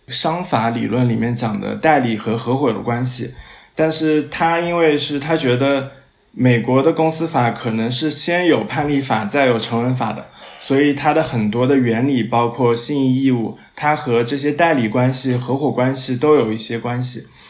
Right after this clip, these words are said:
比如说你在合伙里面，你对你的合伙人也会有一些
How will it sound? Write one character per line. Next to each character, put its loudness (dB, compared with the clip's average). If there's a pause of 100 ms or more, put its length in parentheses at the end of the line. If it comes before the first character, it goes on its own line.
(300)
比 -4
如 -2
说 2
你 4
在 6
合 -2
伙 0
里 2
面， -2
你 -4
对 2
你 0
的 -2
合 -8
伙 -2
人 -2
也 -4
会 2
有 2
一 -2
些 0